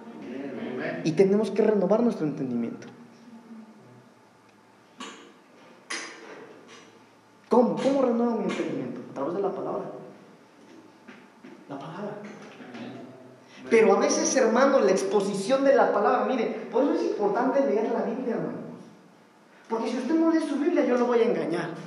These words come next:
Speaker 2: Dios me libre, hermano. No, no, no, perdóneme. Dios me libre de engañarlo a usted.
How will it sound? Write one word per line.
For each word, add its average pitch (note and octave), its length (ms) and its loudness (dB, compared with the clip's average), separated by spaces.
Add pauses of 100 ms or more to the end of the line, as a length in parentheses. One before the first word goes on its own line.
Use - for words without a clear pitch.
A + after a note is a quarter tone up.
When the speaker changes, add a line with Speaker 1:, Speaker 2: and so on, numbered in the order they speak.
(400)
Speaker 2:
Dios D#4 160 6
me C4 140 6
libre, D#4 300 6
hermano. D3 300 2
No, B3+ 100 6
no, C4 140 6
no, C4 140 6
perdóneme. G#3 460 4
Dios C4+ 160 4
me C4+ 120 6
libre A#3+ 280 6
de F3 60 4
engañarlo C3+ 380 2
a - 40 -2
usted. - 180 -8